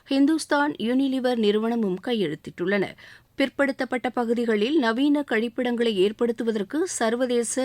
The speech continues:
சுலப் நிறுவனத்துடனும் மற்றொரு புரிந்துணர்வு ஒப்பந்தம் ஏற்படுத்தப்பட்டுள்ளது. மத்திய வீட்டு வசதி மற்றும் நகர்ப்புற மேம்பாட்டுத்துறை இணையமைச்சர் திரு தோக்கம் சாஹூ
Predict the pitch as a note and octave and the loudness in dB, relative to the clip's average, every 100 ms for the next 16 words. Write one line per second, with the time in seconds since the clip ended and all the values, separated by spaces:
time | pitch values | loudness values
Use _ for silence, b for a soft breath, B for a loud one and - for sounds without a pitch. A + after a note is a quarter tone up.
0 | C4+ - - B3 C4+ - G#3 G3+ A3 A3 | -2 -4 -4 -4 -4 -2 0 0 0 -2
1 | G#3+ F#3 F3 B3 B B - A3+ A3+ D4 | -4 -2 -2 -4 B B -2 0 0 0
2 | D4 C#4 A#3 A#3+ C4 C4 B3+ C4 G3 F#3+ | -2 -2 -2 0 0 0 -2 -2 -4 -2
3 | A3 G#3+ F3+ G#3 A3 - D3+ - - D#3+ | -2 -2 -2 -2 -4 -4 -10 -10 -14 -8
4 | F3+ G3+ C3+ B B B A3+ A3+ A#3+ A#3 | -6 -4 -6 B B B -4 -2 -2 -2
5 | G3 A3 A#3 G#3+ G#3 - B3 D4+ G3 - | 0 -2 -4 -2 -2 -4 -2 0 -2 -2
6 | B3+ A3 G3+ B3 - A#3+ A#3+ G3+ G#3+ A#3 | -2 0 -2 -4 -4 -2 0 0 0 -2
7 | A#3+ - - A3+ F3+ F#3 G3 E3+ G3+ - | -4 -6 -4 -4 -2 -2 -2 -2 -4 -4
8 | E3 - B B B C4+ A#3+ B2+ - B3 | -4 -6 B B B 2 2 2 2 2
9 | C4+ D4+ C#4+ - A#3+ A3+ | 2 2 -2 0 -2 -2